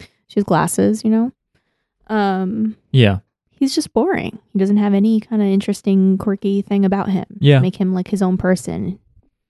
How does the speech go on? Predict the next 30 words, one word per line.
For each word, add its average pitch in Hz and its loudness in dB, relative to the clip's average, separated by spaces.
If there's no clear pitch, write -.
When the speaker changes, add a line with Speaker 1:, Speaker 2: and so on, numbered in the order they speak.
Speaker 2:
Yeah, 160 -2
I 156 4
Speaker 1:
You 180 4
Speaker 2:
think - 2
Speaker 1:
know? - 2
Speaker 2:
you're 135 6
right 101 4
that - -2
it's 104 -6
just 104 -6
supposed 98 -2
to 101 -8
be, 98 0
like, 92 -2
he's 98 -4
Speaker 1:
And - 0
that's 107 2
Speaker 2:
every 117 4
Japanese 98 0
boy. - -10
Speaker 1:
<sighs> - -14
That's - -12
why 262 -2
it's - -8
a 208 0
harem 180 -2
anime. - -4
He's, 220 4
like, 254 4
sad 285 4